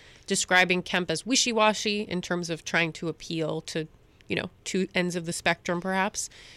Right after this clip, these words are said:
And then of Stacey Abrams, I thought it was interesting that only two people's opinions of her had changed in four years, that her brand seems to have stayed pretty consistent with this group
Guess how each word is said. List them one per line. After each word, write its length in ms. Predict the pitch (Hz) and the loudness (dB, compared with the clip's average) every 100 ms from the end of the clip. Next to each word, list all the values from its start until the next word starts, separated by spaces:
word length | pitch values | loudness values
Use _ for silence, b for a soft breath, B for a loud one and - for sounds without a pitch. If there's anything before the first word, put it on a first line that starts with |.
| B | B
And 140 | - 240 | 2 6
then 80 | 254 | 6
of 100 | 240 | 4
Stacey 340 | - 302 285 | 2 2 2
Abrams, 360 | - 254 247 226 | 2 4 4 4
I 80 | 214 | 2
thought 120 | 220 | 2
it 40 | |
was 140 | 214 - | 0 -2
interesting 420 | 202 214 - 202 | -4 -4 -2 -2
that 120 | 190 262 | 0 2
only 220 | 330 330 | 4 4
two 380 | - 277 277 277 | 2 4 4 4
people's 540 | - 220 180 180 - | -2 -2 0 0 -2
opinions 640 | 185 - - 262 220 170 170 | -6 -6 0 4 4 4 -2
of 140 | - | -2
her 180 | 170 170 | -2 0
had 200 | 160 160 | -2 -2
changed 380 | - 233 - - | -2 -2 -2 -6
in 100 | 156 | -6
four 200 | - - | -6 -6
years, 300 | - - - | -6 -8 -6
that 120 | 180 - | -6 0
her 320 | 196 196 196 b b b b - | 2 4 2 b b b b 2
brand 440 | 202 196 165 156 | 6 8 6 2
seems 280 | - 185 180 | 2 2 2
to 80 | 180 | 0
have 80 | 165 | 0
stayed 400 | - 180 175 165 | 2 4 2 2
pretty 200 | 180 170 | -4 -2
consistent 680 | 180 165 - 170 - 165 - | -2 -2 0 0 0 -2 -2
with 240 | 170 - | -4 -2
this 240 | 160 165 - | -4 -2 -6
group 500 | - 180 160 - | 0 2 4 2